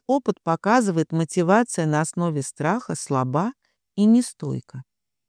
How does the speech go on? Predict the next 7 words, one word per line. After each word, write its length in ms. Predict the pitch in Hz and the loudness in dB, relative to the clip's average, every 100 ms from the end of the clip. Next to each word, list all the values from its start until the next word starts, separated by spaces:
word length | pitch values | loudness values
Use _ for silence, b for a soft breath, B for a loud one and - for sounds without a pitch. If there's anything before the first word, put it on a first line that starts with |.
| _ _ _ - | _ _ _ 0
Если 360 | 180 180 165 - | 2 2 -2 -2
так, 340 | 147 208 - _ _ _ _ | -2 -2 -4 _ _ _ _
что 300 | - - 311 | -20 -2 2
же 120 | 320 | 2
делать 440 | 277 226 151 143 - | 4 4 4 0 -4
вместо 340 | 147 131 - | -6 -6 -10
наказаний? 760 | 135 127 147 147 147 135 139 | -10 -8 -10 -8 -10 -10 -14